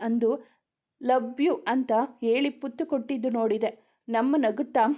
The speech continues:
ಅಪ್ಪಂಗೆ ಹಂಗೆ ಮುತ್ತು ಕೊಟ್ಟು ಕೆನ್ನೆಗೆ. ನಾನು ಇವಳ ಗೊಂಬೆ ಕಿತ್ತುಕೊಂಡಿದ್ದೆ,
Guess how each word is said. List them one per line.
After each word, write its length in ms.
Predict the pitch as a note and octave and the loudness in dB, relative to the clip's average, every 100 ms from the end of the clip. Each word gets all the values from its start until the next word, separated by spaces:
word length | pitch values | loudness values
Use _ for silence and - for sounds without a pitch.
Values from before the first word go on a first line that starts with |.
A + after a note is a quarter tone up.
| - _ _ _ _ - | -6 _ _ _ _ -6
ಅಪ್ಪಂಗೆ 480 | G#3+ A3 F4 E4 D4+ | -6 0 0 2 0
ಹಂಗೆ 380 | A#3+ G#3+ C4 D#4 | 0 -2 0 2
ಮುತ್ತು 320 | C#4 A#3+ D#4+ | 0 -2 -6
ಕೊಟ್ಟು 760 | D#4 D4 - _ _ _ - A#3+ - _ _ _ _ _ _ - | -4 -4 -4 _ _ _ -6 -4 -4 _ _ _ _ _ _ -4
ಕೆನ್ನೆಗೆ. 420 | A3+ A3+ A#3 A#3 - | 0 0 0 -4 -4
ನಾನು 360 | A3 G#3+ C#4+ C#4+ B3 | 0 2 2 2 0
ಇವಳ 240 | A3+ C4 A#3 B3 - _ _ _ _ - | 0 2 0 -2 -10 _ _ _ _ -2
ಗೊಂಬೆ 360 | A3+ B3 E4 F4+ | 0 2 0 -2
ಕಿತ್ತುಕೊಂಡಿದ್ದೆ, 800 | C4 - D4+ C#4+ B3 A#3 G3+ | -4 -6 -4 -2 -2 -2 -4